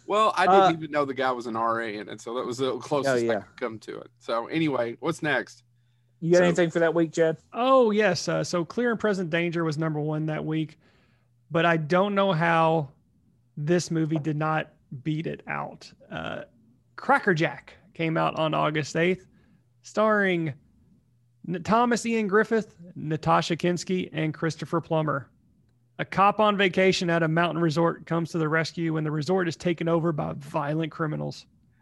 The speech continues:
Speaker 1: Okay. In defense of that movie that I'm sure sucks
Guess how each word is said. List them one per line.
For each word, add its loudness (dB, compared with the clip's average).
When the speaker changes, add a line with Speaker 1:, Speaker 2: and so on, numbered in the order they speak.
Speaker 1:
Okay. -2
In 0
defense 0
of -2
that 4
movie 2
that -2
I'm -4
sure -4
sucks -6